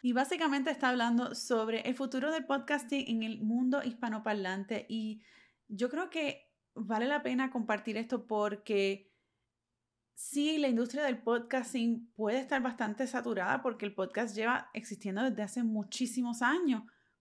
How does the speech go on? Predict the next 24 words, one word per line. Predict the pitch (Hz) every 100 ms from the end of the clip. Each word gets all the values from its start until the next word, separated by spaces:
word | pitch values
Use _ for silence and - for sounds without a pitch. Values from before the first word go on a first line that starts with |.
| _ -
pero | 269 302 285 208 202 - _ _ _ _
sobre | - 226 202
todo | 214 233
ahora | 247 262 269
con | 247 226 - 208
la | 202 202
pandemia, | 202 196 294 349 226
o, | 202
eh, | - 190
a | 180 196
raíz | 190 226
de | 269
la | 254
pandemia, | 254 226 233 262 226 196 - _ _ _ _ -
todos | 254 277 330 339
estos, | 294 285 - 311 277 -
eh, | 240 - 208
los | 226 220
mercados | 214 226 233 277 311 - 208 -
fuera | 233 240 311 330
de |
los | 254 254
Estados | 240 220 247 285
Unidos, | 254 220